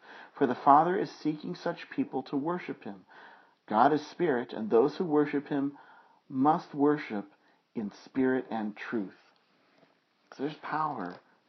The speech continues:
God is near to those who worship him in truth. And we have to decide to trust that he's near. We, we can't always feel it. We can't always, uh, experience a presence, but to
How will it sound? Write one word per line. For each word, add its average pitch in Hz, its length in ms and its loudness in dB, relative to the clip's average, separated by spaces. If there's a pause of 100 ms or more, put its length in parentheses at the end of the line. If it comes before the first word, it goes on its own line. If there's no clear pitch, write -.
God 127 220 2
is 127 160 -2
near 156 500 0 (100)
to - 100 -6
those 98 440 -8 (440)
who 123 160 -6
worship 120 400 -2
him 113 160 -6
in 107 100 -10
truth. 104 340 -10 (420)
And 240 100 -2
we 277 80 4
have 277 120 0
to 277 80 -8
decide 190 420 -6
to 175 60 -12
trust - 640 -2
that 110 140 -4
he's 98 180 -6
near. 104 260 -2
We, 165 120 0
we 156 180 -4
can't - 220 -8
always 147 240 2 (120)
feel 156 240 2
it. - 80 -2
We 131 120 0
can't 147 260 -2
always, 135 240 2 (460)
uh, 113 380 0 (340)
experience - 720 0
a 117 60 -2
presence, 131 680 0 (560)
but 131 200 -2
to - 120 -6